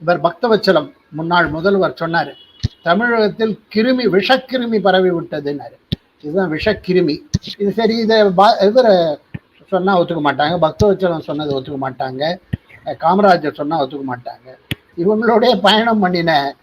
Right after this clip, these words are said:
பழகருப்பையா தானே சொல்றாரு. இவங்களை பத்தி நல்லா தெரிஞ்ச தமிழறிவு மணியன் சொல்றாரு. அ-, அதனால இதை நிச்சயமா ஒழிக்கப்பட வேண்டிய கட்சி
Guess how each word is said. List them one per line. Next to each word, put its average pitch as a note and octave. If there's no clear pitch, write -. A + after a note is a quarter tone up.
பழகருப்பையா G#3+
தானே F#3
சொல்றாரு. D3+
இவங்களை G#3
பத்தி A3
நல்லா G#3+
தெரிஞ்ச G3+
தமிழறிவு A3+
மணியன் F3
சொல்றாரு. C3+
அ-, F3+
அதனால E3
இதை F3
நிச்சயமா A3
ஒழிக்கப்பட F3+
வேண்டிய E3+
கட்சி G#3